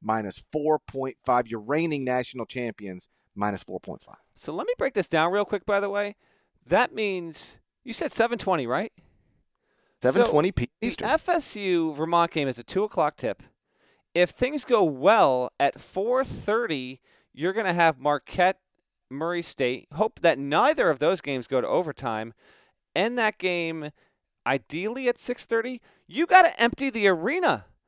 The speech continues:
Speaker 2: The, the same people don't get to sit for the nightcap as the afternoon one.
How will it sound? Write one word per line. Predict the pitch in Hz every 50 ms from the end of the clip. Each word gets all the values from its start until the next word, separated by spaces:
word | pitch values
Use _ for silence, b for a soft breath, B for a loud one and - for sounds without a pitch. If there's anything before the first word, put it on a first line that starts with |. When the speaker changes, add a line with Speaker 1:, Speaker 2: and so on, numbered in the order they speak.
| _ _
Speaker 2:
The, | _ 151 156 220
the | 214 240
same | 233 - 262 285 339 -
people | - 262 294 294 - 262
don't | 233 233 214 -
get | 233 -
to | 208
sit | - - - 247 262 -
for | - 220 220
the | 202
nightcap | 185 180 208 233 - _ _ - - - - - - 190 180 185 - -
as | - 170 -
the | 170 190
afternoon | 190 180 - - 170 175 196 233 240 214
one. | 175 170 165 165